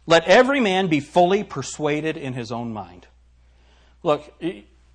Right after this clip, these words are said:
a man can be persuaded and people can disagree on things.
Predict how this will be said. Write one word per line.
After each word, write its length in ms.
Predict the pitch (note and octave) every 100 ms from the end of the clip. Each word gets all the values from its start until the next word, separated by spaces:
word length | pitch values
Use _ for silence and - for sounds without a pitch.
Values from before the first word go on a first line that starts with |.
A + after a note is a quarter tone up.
| - F#3+ - F3+
a 140 | D#3
man 300 | F3 B3+ E4
can 180 | A#3 G3
be 120 | F#3
persuaded 840 | E3+ D3+ - D#3 E3 D#3+ A2+ A2 - _ _ -
and 240 | D3+ C3+
people 260 | A3+ A#3+ A3
can 240 | F3 C3+
disagree 560 | E3 E3 C#3 B2 D#3 C3+
on 180 | A2
things. 540 | G2+ A2 G2 F#2+ F#2+